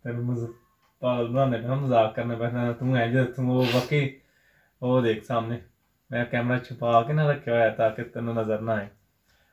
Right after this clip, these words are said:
जी, आज ये भी आपने reaction भी देख लिया और जिससे आज ये भी पता चल गया, इसमें कोई शक नहीं है कि लड़कियों के आंसू मगरमच्छ वाले आंसू होते हैं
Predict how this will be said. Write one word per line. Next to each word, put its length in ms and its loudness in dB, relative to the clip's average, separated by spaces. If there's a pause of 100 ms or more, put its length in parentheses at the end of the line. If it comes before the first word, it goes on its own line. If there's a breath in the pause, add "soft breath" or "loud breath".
(120)
जी, 80 2
आज 240 8
ये 100 6
भी 160 4
आपने 320 6
reaction 300 2
भी 80 0
देख 200 0
लिया 100 0
और 60 2
जिससे 260 0
आज 220 2
ये 120 2
भी 100 2
पता 180 2
चल 140 4
गया, 120 2
इसमें 220 -4
कोई 120 0
शक 240 0
नहीं 120 2
है 60 2
कि 100 -6
लड़कियों 480 0
के 300 0
आंसू 380 2
मगरमच्छ 540 4
वाले 200 4
आंसू 260 2
होते 240 -2
हैं 220 -4